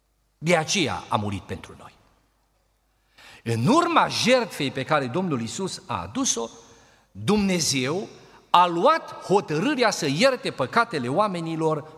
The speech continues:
pe gratis. Dumnezeu a dat ceea ce numim un decret de grațiere, sau, cum se găsește scris în Epistola către Romani, la Apostolul Pavel, capitolul cinci,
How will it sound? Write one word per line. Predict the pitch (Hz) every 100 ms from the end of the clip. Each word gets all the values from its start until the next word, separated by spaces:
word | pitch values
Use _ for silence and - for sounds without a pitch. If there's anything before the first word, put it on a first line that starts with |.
| -
pe | 120
gratis. | 107 143 120 - - - - - - _ _ _ _ _ - - -
Dumnezeu | 110 165 151 147 170 269 247 -
a | 143
dat | 123 247 247 - - - - - -
ceea | 180 170
ce | - 143
numim | 113 110 180 214 196 - - - _
un | 135 131
decret | 110 107 - 180 196 -
de | 131
grațiere, | 101 120 107 - 117 90 - - _ _ - -
sau, | - 127 104
cum | 165
se | 151 135
găsește | 110 - 196 - 113
scris | - - 208 -
în | 131
Epistola | 117 170 170 170 143
către | 123 123 113
Romani, | 107 120 165 143 95 - -
la | 151
Apostolul | 147 147 139 107
Pavel, | 143 175 139 110 90
capitolul | 131 - 143 135 110
cinci, | - 220 220 139